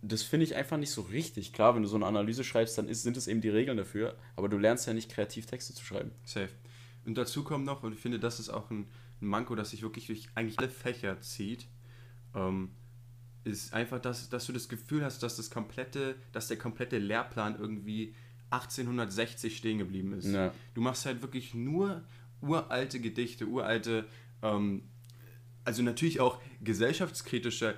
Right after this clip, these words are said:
Speaker 2: alte Sachen, aber die bringen dir ja nichts mehr. So das, das, das, weißt du, das
Speaker 1: Ja, wirklich,
Speaker 2: Ständesystem
Speaker 1: ja.
Speaker 2: ist ja nicht mehr da. Und eigentlich wär's doch viel klüger, wenn du halt wirklich moderne Texte zu modernen Problemen,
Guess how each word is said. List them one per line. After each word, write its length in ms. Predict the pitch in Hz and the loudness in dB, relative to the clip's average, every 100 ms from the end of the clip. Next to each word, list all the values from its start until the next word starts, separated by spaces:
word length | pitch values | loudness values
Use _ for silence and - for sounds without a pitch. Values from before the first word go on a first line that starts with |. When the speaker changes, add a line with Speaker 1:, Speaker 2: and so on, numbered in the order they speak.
| - - | -6 2
Speaker 2:
alte 280 | 117 147 123 | 4 6 4
Sachen, 400 | 95 90 123 135 - - - | 0 0 -4 -6 -10 -16 -8
aber 260 | 113 104 - - | -6 -6 -6 -6
die 60 | 110 | -2
bringen 240 | 123 175 | 2 6
dir 100 | 175 | 6
ja 60 | 117 | 6
nichts 200 | 110 - | 6 4
mehr. 140 | 104 | 2
So 160 | 95 110 | 4 2
das, 240 | 107 - | 0 -2
das, 260 | 117 101 - | -2 -2 -2
das, 200 | 113 117 | -2 2
weißt 220 | 117 113 | 4 4
du, 20 | 107 | 0
das 240 | 98 104 | -2 0
Speaker 1:
Ja, 100 | 110 | 2
wirklich, 160 | 101 117 | 4 6
Speaker 2:
Ständesystem 500 | 147 117 95 95 117 | 4 4 4 6 4
Speaker 1:
ja. 60 | |
Speaker 2:
ist 100 | 113 | 2
ja 80 | 117 | 0
nicht 140 | 110 110 | -2 -2
mehr 100 | 104 | 2
da. 240 | 131 - - - | 2 0 -6 -6
Und 200 | 117 107 - - - | -2 -2 -4 -16 -2
eigentlich 320 | 131 131 - - - | 0 0 -2 -12 0
wär's 200 | 131 131 | 0 2
doch 140 | 123 | -2
viel 200 | - 139 | 0 -4
klüger, 300 | - 143 127 | 0 2 4
wenn 120 | 117 | 4
du 80 | 117 | 2
halt 160 | 107 104 | 2 0
wirklich 280 | 113 110 110 | -2 -2 -2
moderne 500 | 98 95 113 156 - | 0 4 4 4 0
Texte 540 | 127 123 - 110 117 - - - | -4 -4 -4 -2 -2 -4 -16 -6
zu 160 | - | 0
modernen 520 | 110 110 104 120 143 143 | 4 4 4 4 2 -2
Problemen, 680 | 120 101 107 104 104 117 | -4 0 2 2 0 -4